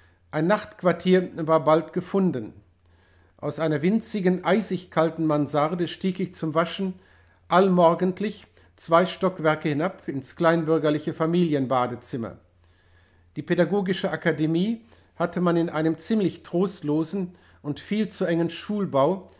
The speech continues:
des Arbeitervororts Kupferdreh untergebracht. Es gab nur einen einzigen Hörsaal, so dass ein Teil der Vorlesungen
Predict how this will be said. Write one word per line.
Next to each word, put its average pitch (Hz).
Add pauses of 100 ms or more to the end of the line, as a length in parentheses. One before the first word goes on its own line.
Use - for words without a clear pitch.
(220)
des -
Arbeitervororts 170
Kupferdreh 135
untergebracht. 123 (800)
Es -
gab 196
nur 196
einen 165
einzigen 202
Hörsaal, 165 (580)
so 143
dass 165
ein 156
Teil 180
der 175
Vorlesungen 190